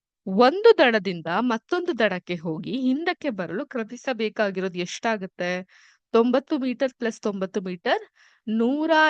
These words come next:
ಎಂಬತ್ತು ಮೀಟರ್ ಅನ್ನ ಅವರು ಕ್ರಮಿಸ್ಬೇಕಾಗತ್ತೆ ಅಲ್ವಾ? ಸರಳ ಪಥದಲ್ಲಿ ಈಜಲು ಒಂದು ನಿಮಿಷ ತೆಗೆದುಕೊಂಡ್ರೆ ಆಕೆಯ ಸರಾಸರಿ ಜವ ಮತ್ತು ಸರಾಸರಿ ವೇಗವನ್ನ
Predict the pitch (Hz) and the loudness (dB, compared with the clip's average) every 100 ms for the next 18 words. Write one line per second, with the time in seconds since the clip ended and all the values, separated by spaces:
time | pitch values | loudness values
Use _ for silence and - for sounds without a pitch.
0 | - 220 220 208 - 214 202 208 196 214 | 2 -2 -2 -4 -4 -4 -4 -6 -4 -2
1 | 190 185 175 175 294 - 277 226 208 - | -2 -4 -4 -2 -2 -4 -6 -6 -6 -8
2 | 202 - 302 208 202 - - _ _ _ | -8 0 0 0 -6 -12 -20 _ _ _
3 | _ _ _ _ _ _ _ 214 170 190 | _ _ _ _ _ _ _ -4 0 4
4 | 269 190 - - - _ - 269 339 480 | 4 4 -8 -20 -20 _ 4 6 6 4
5 | 415 359 311 277 277 214 214 196 170 160 | 2 0 2 0 0 -4 -4 -2 -2 -2
6 | 208 254 262 247 226 269 - 403 269 190 | 0 0 0 0 0 -2 -2 0 -2 -4
7 | - 185 170 147 160 147 - - - 262 | -6 -6 -4 -2 0 -2 -8 -6 4 4
8 | - 339 320 - 240 247 302 392 381 320 | 4 0 0 2 2 6 6 4 0 -2
9 | 262 - 196 170 180 302 294 330 277 240 | -4 -2 -2 0 -2 -2 -6 -4 0 4
10 | 262 330 339 294 190 196 233 269 208 175 | 4 2 -2 -2 0 -2 0 -2 -4 -6